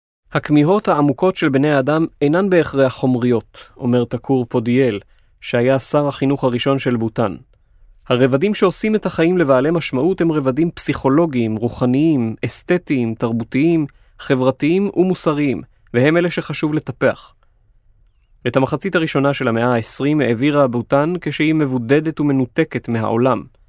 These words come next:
אך במחצית השנייה של המאה החל בה תהליך של פיתוח והתפתחות. באלף תשע מאות שבעים ושתיים מונה למלך ג'יגמה סינג יוונצ'וק, שהיה בן שמונה עשרה. הוא יזם את מדיניות העושר.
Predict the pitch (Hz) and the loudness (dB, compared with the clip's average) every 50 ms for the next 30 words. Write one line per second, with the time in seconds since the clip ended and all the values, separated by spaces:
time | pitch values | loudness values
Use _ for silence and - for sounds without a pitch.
0 | _ _ _ _ _ _ _ _ 120 113 - 123 120 113 110 - 131 113 - 156 | _ _ _ _ _ _ _ _ -8 -6 -2 -2 -2 -2 -2 -4 -6 -6 -6 -4
1 | - 151 135 - 131 120 120 127 127 - - 117 110 110 110 127 131 131 131 - | -4 -6 -4 -2 -2 0 0 0 -2 -2 -2 -2 -2 0 0 0 0 0 -2 -6
2 | _ _ _ _ - _ - 127 - - - 170 170 175 160 156 156 151 - - | _ _ _ _ -20 _ -8 -8 -6 -2 0 0 0 2 2 0 0 0 -2 -2
3 | 135 127 127 135 143 - - - 143 135 - - 123 - - 143 143 139 135 - | 0 0 0 0 -2 -4 -4 -4 -4 -4 -4 -8 -12 -6 -2 0 0 0 0 -2
4 | 131 127 120 - - 117 - - - 131 113 - _ - - _ _ _ _ _ | -2 -4 -2 -4 -8 -10 -10 -10 -8 -8 -8 -8 _ -20 -20 _ _ _ _ _
5 | _ _ _ _ _ _ _ _ _ _ _ _ _ _ _ - 127 139 160 170 | _ _ _ _ _ _ _ _ _ _ _ _ _ _ _ 2 2 2 2 0
6 | - - - - 160 160 170 170 - - 151 156 156 143 127 - - 139 139 139 | -2 -4 0 2 2 2 2 0 0 0 0 2 2 0 -2 0 0 0 2 2
7 | 151 175 196 - - - 135 127 131 135 151 165 165 156 139 147 156 156 170 180 | 0 -2 -4 -6 -4 -2 0 0 2 2 2 2 2 2 2 2 2 2 0 0
8 | 180 - - - - _ 139 117 127 165 165 170 170 156 - - 165 165 165 156 | -2 -6 -10 -16 -12 _ -6 -2 -2 0 0 0 -2 -2 -2 -2 0 0 2 2
9 | 147 131 131 127 120 - - 131 - - - - _ _ _ _ _ _ - - | 2 2 0 -2 -2 -2 -4 -4 -4 -6 -14 -20 _ _ _ _ _ _ -6 -4
10 | 123 120 127 135 139 143 135 127 143 143 135 - - 131 127 120 117 120 - - | -2 0 2 2 2 2 0 0 -2 -2 -2 -2 -2 -2 0 -2 -2 -4 -4 -4
11 | - 127 98 - _ _ _ _ _ _ _ _ _ _ _ _ _ _ _ _ | -4 -4 -4 -4 _ _ _ _ _ _ _ _ _ _ _ _ _ _ _ _
12 | _ _ - _ _ - - 139 147 147 143 127 139 165 175 185 175 - 165 156 | _ _ -20 _ _ -2 2 4 4 4 4 4 2 2 2 0 -2 -2 0 0
13 | 143 131 139 135 139 143 156 - - 139 - 135 139 - - 120 | 0 2 2 2 2 2 2 0 0 0 0 0 -2 -4 -6 -10